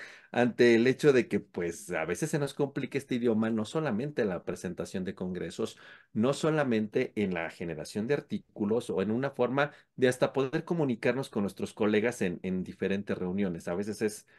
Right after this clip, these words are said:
complejo y a veces, pues, ha-, hacemos circo, maroma y teatro para poder llevar a cabo todo esto. Y si vamos a los niveles básicos de, de, de licenciatura, por ejemplo, pues todavía es un tema muy complejo en los estudiantes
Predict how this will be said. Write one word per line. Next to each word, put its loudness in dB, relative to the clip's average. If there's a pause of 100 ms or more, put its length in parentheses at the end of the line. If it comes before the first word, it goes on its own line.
(300)
complejo 6
y 4
a 6
veces, 0
pues, -8
ha-, -4
hacemos -2
circo, 0
maroma 2
y 0
teatro 0
para 2
poder 2
llevar 2
a -4
cabo -2
todo 4
esto. -2 (460)
Y -2
si 0
vamos 2
a 0
los -2
niveles 0
básicos -4
de, 0
de, -2
de -4
licenciatura, -4
por 0
ejemplo, -8
pues -10
todavía -2
es -6
un -4
tema -2
muy -6
complejo -2
en -2
los -4
estudiantes -4